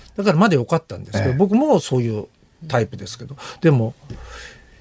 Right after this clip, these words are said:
Speaker 1: いませんね、今。
Speaker 2: どうですか？今、二十代のもう新卒に近いような若いやつがですね、
Speaker 1: うん。
Speaker 2: 「いや、僕、井上さん、僕ね、芸能リポーターになりたいんですよ」って来たらなんて言います？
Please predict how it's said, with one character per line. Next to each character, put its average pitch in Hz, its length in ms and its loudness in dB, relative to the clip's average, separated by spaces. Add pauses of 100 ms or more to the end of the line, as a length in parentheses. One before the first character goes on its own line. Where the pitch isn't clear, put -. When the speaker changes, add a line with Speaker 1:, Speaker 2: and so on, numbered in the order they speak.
(340)
Speaker 1:
い - 80 -8
ま 117 180 2
せ 127 180 2
ん 123 120 2
ね、 127 140 4
今。 110 340 2 (500)
Speaker 2:
ど 233 160 4
う - 40 2
で 135 60 -2
す 110 60 -6
か？ 131 80 2
今、 151 180 4
二 151 180 4
十 180 220 4
代 127 200 6
の 107 120 6
も 101 280 4
う 101 40 2
新 160 200 0
卒 156 280 0
に 135 140 4
近 139 220 0
い 117 80 4
よ 107 120 2
う - 20 0
な 98 120 0
若 104 280 2
い 107 80 2
や 98 100 0
つ 101 140 -6
が 87 80 0
で 87 80 -6
す - 160 -4
ね、 98 100 4
Speaker 1:
う 92 120 4
ん。 - 40 4
Speaker 2:
「い 127 60 4
や、 123 160 2
僕、 135 480 2
井 139 120 4
上 139 140 4
さ 131 80 2
ん、 127 80 6
僕 131 180 6
ね、 117 180 6
芸 107 300 2
能 143 120 6
リ 139 80 4
ポ 165 100 0
ー - 40 2
タ 135 60 2
ー - 20 4
に 117 60 6
な 117 80 4
り 131 80 0
た 156 120 4
い 156 40 2
ん 135 40 2
で 123 80 4
す 110 120 -4
よ」 110 80 0
っ - 20 -4
て 110 100 -6
来 - 80 -10
た 127 100 2
ら 104 60 0
な 104 120 2
ん 110 60 2
て 104 80 -4
言 92 60 -2
い - 20 -4
ま 92 80 -4
す？ - 140 -8